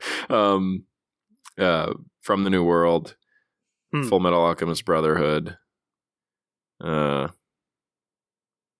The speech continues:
Speaker 1: Code Geass, and something else now that I forget. So I'll think of it
Speaker 2: <laughs>
Speaker 1: sometime soon.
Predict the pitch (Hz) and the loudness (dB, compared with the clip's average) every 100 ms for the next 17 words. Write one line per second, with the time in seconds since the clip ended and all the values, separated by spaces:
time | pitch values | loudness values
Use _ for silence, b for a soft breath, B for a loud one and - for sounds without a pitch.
0 | _ - 76 73 69 76 76 - 67 - | _ -10 -8 -6 0 2 2 -2 -6 -4
1 | 73 - 65 67 - 67 69 67 - - | -4 -4 -4 -2 -2 -2 0 -2 -2 -4
2 | 62 - - - - - - - 80 71 | -4 -4 -6 -6 -8 -2 0 2 0 0
3 | 104 101 - - 65 - 64 - - | -4 -8 -14 -10 -8 -6 -8 -8 -12